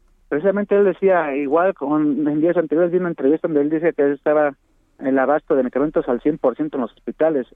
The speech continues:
Ayer tuvo que dar una declaración porque realmente, pues, lo que dijo no es cierto. O sea, ayer con esa declaración que ya dio ante los medios y eso porque se lo preguntó una compañera de prensa, este, pues tuvo que reconocer que el medicamento no lo hay.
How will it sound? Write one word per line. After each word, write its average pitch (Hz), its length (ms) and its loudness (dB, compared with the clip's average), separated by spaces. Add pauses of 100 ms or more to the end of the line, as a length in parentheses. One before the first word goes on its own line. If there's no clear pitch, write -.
Ayer 151 220 0
tuvo 196 180 2
que - 80 0
dar 185 100 2
una 180 120 0
declaración 139 560 0
porque 196 260 -2
realmente, 175 480 0 (560)
pues, 135 140 -2
lo 135 80 0
que 131 120 -4
dijo 185 220 -2
no 185 80 -6
es 185 120 -8
cierto. 214 280 0
O 135 60 0
sea, 143 140 0
ayer 180 200 0
con 220 140 0
esa 214 80 0
declaración 185 420 -2
que 175 140 -2
ya 165 160 2
dio 175 300 0 (360)
ante 131 240 -4
los 131 160 2
medios 170 380 2
y 156 80 2
eso 190 160 0
porque 139 240 -8
se - 80 -6
lo 131 60 0
preguntó 135 420 0
una 170 160 -4
compañera 143 640 -2 (400)
de 135 80 -2
prensa, 170 500 0 (460)
este, 131 640 0 (180)
pues - 140 -10
tuvo 175 160 -2
que 190 140 -2
reconocer 175 460 -2
que 233 80 -4
el 214 60 0
medicamento 156 520 -2
no 151 100 -2
lo 147 140 2
hay. 175 180 -4